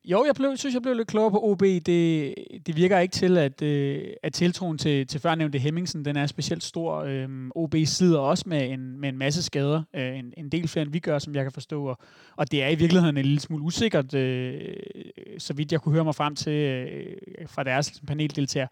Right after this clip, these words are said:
hvilket, øh, øh, hold O B kommer til at, at, at stille op med i, i weekenden, fordi at, at der er en del skader. Øh, så, så ja, altså, <laughs> det, jeg, jeg, øh, jeg blev klogere på den del, men jeg blev så ikke rigtig klogere på, øh, hvad, hvad det egentlig er for en, for en startelver, og hvilket hold vi så skal møde på søndag.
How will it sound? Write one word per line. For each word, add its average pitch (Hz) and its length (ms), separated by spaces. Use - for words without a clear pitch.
hvilket, 156 440
øh, 131 440
øh, 147 200
hold 156 340
O 160 140
B 147 80
kommer 139 220
til 139 220
at, 127 320
at, 131 340
at 143 120
stille 135 260
op 156 120
med 156 220
i, 143 180
i 147 60
weekenden, 156 420
fordi 160 320
at, 139 140
at - 200
der 135 60
er 131 200
en 156 100
del 143 220
skader. 147 420
Øh, 139 400
så, 139 300
så - 160
ja, 156 280
altså, 156 280
<laughs> - 80
det, 165 160
jeg, 151 220
jeg, 147 320
øh, 143 280
jeg 180 100
blev 160 120
klogere 196 280
på - 80
den 208 240
del, 180 180
men 151 120
jeg 151 80
blev 147 140
så - 80
ikke 180 140
rigtig 170 140
klogere 170 220
på, 156 280
øh, 135 260
hvad, 143 180
hvad 147 180
det 143 60
egentlig 160 180
er 143 120
for 160 140
en, 135 200
for 143 120
en 135 80
startelver, 151 440
og 131 60
hvilket 143 220
hold 143 180
vi 143 80
så 139 160
skal 143 200
møde 147 260
på - 120
søndag. 151 300